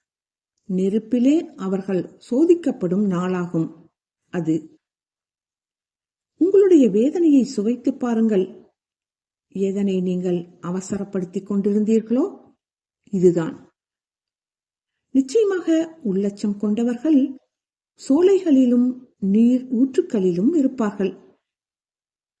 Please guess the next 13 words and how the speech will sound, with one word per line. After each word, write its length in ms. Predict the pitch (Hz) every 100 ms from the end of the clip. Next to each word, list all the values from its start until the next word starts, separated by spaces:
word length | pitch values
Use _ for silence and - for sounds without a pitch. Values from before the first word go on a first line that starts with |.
| _ _
அவர்கள் 760 | - 180 175 170 202 311 - - _ _
தங்கள் 460 | 311 311 285 226 -
இறைவன் 680 | 202 233 294 302 330 359 - -
அவர்களுக்கு 840 | 196 233 311 339 320 311 359 370
அளித்ததை 840 | - 190 214 - 214 214 214 - -
பெற்றுக்கொள்வார்கள். 1000 | - 277 - 311 208 185 180 175 175 175 _ _ _ _ _ _ _ _ _ _ _ _ _ _ _ _ _
நிச்சயமாக 760 | 269 285 415 453 415 359 381 233
அவர்கள் 600 | 208 226 - 254 262 -
இதற்கு 420 | 190 185 190 202
முன்னர் 640 | 208 226 302 254 - - _ _ _ _
நன்மை 800 | - 196 214 247 285 339 381 370 - -
செய்வோராகவே 920 | 208 233 269 294 254 208 180 180 262
இருந்தனர். 720 | 262 233 214 202 185 - -